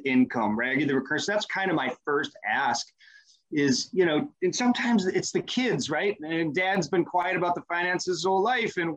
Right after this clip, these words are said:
why not? He should have been. It's his own private affairs, right? But now we need a whole, so that, that in and of itself, Dave, can be a, a, a quite difficult, uh,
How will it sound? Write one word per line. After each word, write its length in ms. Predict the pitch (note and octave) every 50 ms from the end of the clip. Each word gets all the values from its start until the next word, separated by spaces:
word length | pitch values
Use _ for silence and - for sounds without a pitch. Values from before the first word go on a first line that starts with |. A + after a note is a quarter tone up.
| - -
why 160 | D#3+ E3+ G3
not? 260 | A#3 C4+ C4 - - -
He 60 | C4
should 200 | B3 - - B3
have 100 | B3 G#3
been. 220 | E3+ F3 F#3+ G3+ G3+
It's 160 | G3 - -
his 120 | G3+ F3
own 180 | G3+ G#3+ G#3+ G3+
private 300 | - G3+ G3+ G3+ G3 G3+
affairs, 420 | G3 - - A#3+ A3 E3+ D3 C3 D3
right? 240 | D#3+ F3 G3+ - -
But 120 | F#3 F3+ - -
now 240 | F#3 F#3 G3 A3+
we 120 | G3 F3 G3+
need 160 | F#3+ G3+ G3
a 60 | F3+ E3+
whole, 200 | F3+ F#3+ - - _ _ _ _ _ _ _ -
so 140 | - F#3
that, 180 | F3 G#3+ A#3 A#3+ - B2
that 240 | G3+ G#3+ A#3+ B3 - G3
in 120 | G3+ G3
and 100 | F#3+ F3+
of 100 | E3+ -
itself, 380 | - - - - F#3 F#3+ E3+ - -
Dave, 180 | E3+ E3 D#3+ D3+ -
can 100 | D#3 D3
be 280 | D#3 D#3 D3 C#3+ - - -
a, 160 | C3+ C3 B2+ - C3+
a, 220 | B2+ B2 A2+ - - B2+
a 60 | A#2 - -
quite 380 | - - F#3 F3 D#3+ B2 C3
difficult, 580 | - F3+ E3+ - E3+ D#3 - - D3+ C3 A#2 - _ - C3
uh, 80 | B2